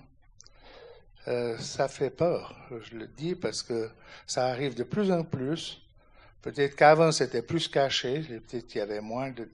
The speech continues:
séparations et de divorces, mais il faut quand même, euh, peut-être le redire quelquefois, qu'on soit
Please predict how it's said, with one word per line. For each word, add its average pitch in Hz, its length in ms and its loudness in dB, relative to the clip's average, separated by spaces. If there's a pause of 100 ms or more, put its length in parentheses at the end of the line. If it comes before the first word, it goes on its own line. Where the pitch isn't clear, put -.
séparations 127 680 -4
et 113 60 -4
de 107 60 -14
divorces, 143 420 -2
mais 117 240 -4 (640)
il - 60 -20
faut 151 120 4
quand 175 180 6
même, 185 260 6
euh, 131 240 4
peut-être 165 440 6
le 143 120 8
redire 151 400 4
quelquefois, 131 760 0 (720)
qu'on 139 220 -2
soit 135 420 6